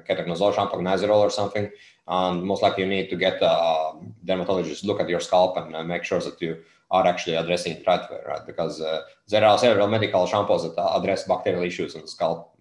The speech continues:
but you need to, uh, find out which one is most effective for you. So, and in that case, you need to talk with a dermatologist. <clears throat>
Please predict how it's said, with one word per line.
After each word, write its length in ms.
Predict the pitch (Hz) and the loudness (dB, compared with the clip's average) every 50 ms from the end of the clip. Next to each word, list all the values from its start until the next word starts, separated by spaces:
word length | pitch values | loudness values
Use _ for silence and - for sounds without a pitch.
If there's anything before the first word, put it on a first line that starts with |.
| _ - 80 | _ -18 -18
but 120 | 80 76 - | -14 -12 -10
you 60 | 85 | -8
need 200 | 87 87 85 82 | -8 -8 -8 -8
to, 100 | - 82 | -10 -8
uh, 200 | 71 71 82 80 - | -8 -8 -8 -6 -4
find 180 | - 92 90 | -4 -2 -2
out 160 | 85 78 - 87 | -2 -4 -4 -6
which 160 | 90 85 - | -8 -8 -8
one 80 | 85 | -8
is 80 | 82 85 | -8 -8
most 220 | 87 85 - - | -8 -8 -8 -8
effective 360 | 82 - - 85 - - - - | -10 -10 -10 -12 -12 -14 -18 -16
for 140 | - - | -18 -18
you. 80 | - - | -18 -18
So, 160 | - - - - - _ _ _ _ _ _ _ - - | -20 -20 -20 -20 -20 _ _ _ _ _ _ _ -20 -18
and 300 | 80 80 80 78 76 - | -16 -14 -14 -14 -12 -10
in 120 | 82 82 82 | -8 -4 -2
that 180 | 87 87 87 - | -2 -2 0 -2
case, 160 | 87 82 - | -4 -4 -4
you 40 | 87 | -4
need 200 | 87 87 - - | -6 -6 -6 -10
to 80 | _ | _
talk 180 | _ - 85 - | _ -6 -6 -6
with 140 | - - - | -6 -10 -10
a 20 | |
dermatologist. 640 | 87 82 80 - 85 80 78 73 - - - - _ _ _ _ _ - | -10 -10 -8 -8 -8 -8 -8 -10 -14 -18 -20 -20 _ _ _ _ _ -12
<clears throat> 80 | - | -10